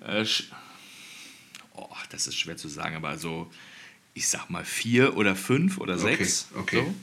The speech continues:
Speaker 1: so.
Speaker 2: okay.
Speaker 1: Also wirklich noch so ein kleines, kleines Mädel, aber schon so leicht so, ne, so ein bisschen so ein kleines Kleidchen, so süße,
Speaker 2: Ja, ja, ja.
Speaker 1: süße, süßer kleiner Engel,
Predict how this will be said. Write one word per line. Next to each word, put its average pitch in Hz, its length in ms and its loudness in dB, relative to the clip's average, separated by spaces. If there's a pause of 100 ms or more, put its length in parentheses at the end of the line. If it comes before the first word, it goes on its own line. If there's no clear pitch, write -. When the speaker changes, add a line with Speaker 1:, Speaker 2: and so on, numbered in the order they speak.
Speaker 1:
so. - 60 -6
Speaker 2:
okay. - 240 -8 (920)
Speaker 1:
Also 95 220 -2
wirklich 92 200 -4
noch 90 100 -2
so 85 120 -6
ein 82 60 -10
kleines, 85 600 -4
kleines 85 340 -6
Mädel, 104 260 2
aber 101 360 4
schon 104 320 4
so 101 160 4
leicht 117 440 8
so, 104 240 2
ne, 139 140 0
so 139 80 0
ein 110 80 0
bisschen 98 300 -2
so 98 60 2
ein 95 80 0
kleines 101 380 2
Kleidchen, 143 540 6
so 104 180 0
süße, 113 460 4
Speaker 2:
Ja, 92 220 2
ja, - 20 -2
ja. 69 280 -6
Speaker 1:
süße, 104 420 2
süßer 107 300 4
kleiner 95 340 4
Engel, 80 320 0